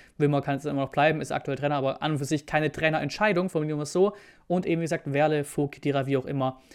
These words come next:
haben diesen Verein aktuell in der Hand. Dass da kein positiver Funken irgendwie hin und her springt, aktuell, die können sich auch alle noch, noch berappeln und alle uns eines Besseren belehren, ne?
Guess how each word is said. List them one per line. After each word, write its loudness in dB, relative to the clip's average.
haben 4
diesen -4
Verein 0
aktuell -4
in -2
der 2
Hand. 2
Dass -4
da 6
kein 2
positiver 4
Funken 2
irgendwie 2
hin 2
und -2
her 2
springt, -2
aktuell, 2
die -2
können -2
sich -6
auch 0
alle 4
noch, 0
noch 0
berappeln 4
und -2
alle 4
uns 0
eines 0
Besseren 0
belehren, 2
ne? -2